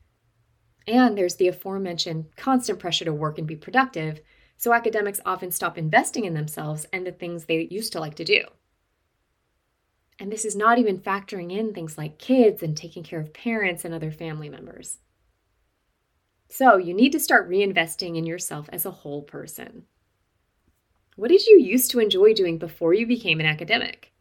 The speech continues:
And can you start doing more of that again? Or you could try a new hobby or activity.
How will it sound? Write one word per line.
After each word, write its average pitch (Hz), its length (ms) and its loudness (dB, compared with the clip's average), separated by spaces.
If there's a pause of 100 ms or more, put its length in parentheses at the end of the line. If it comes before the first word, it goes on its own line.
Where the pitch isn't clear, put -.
(440)
And - 100 -12
can 233 120 0
you 226 100 2
start 208 320 2
doing 233 220 -2
more 185 160 2
of 180 80 -2
that 202 320 4
again? 254 560 0 (1700)
Or 262 400 4
you 254 120 0
could 330 100 6
try 277 220 6
a 233 60 4
new 226 260 4
hobby 165 320 2
or 156 80 -8
activity. - 600 -14